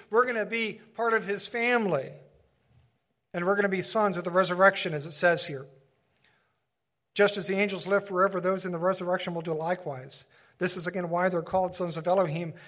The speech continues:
and sons of the resurrection, because they will live forever. They will never die. They will continue on. Paul in Romans eight verse twenty-three says this. He says, "Even ourselves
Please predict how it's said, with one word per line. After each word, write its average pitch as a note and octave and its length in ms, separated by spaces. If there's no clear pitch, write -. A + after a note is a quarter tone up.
and E3+ 160
sons F#3 260
of E3 60
the E3 80
resurrection, D#3+ 720
because F#3 300
they F#3+ 100
will F#3 180
live G3+ 220
forever. F#3 340
They E3+ 140
will F3 140
never F3 260
die. E3+ 560
They F#3 100
will F3+ 140
continue E3+ 500
on. D#3+ 340
Paul A3+ 260
in F3+ 60
Romans E3 460
eight D#3+ 100
verse D#3+ 160
twenty-three E3+ 480
says D3+ 280
this. D3 220
He E3+ 120
says, E3 220
"Even G#3+ 200
ourselves F#3 460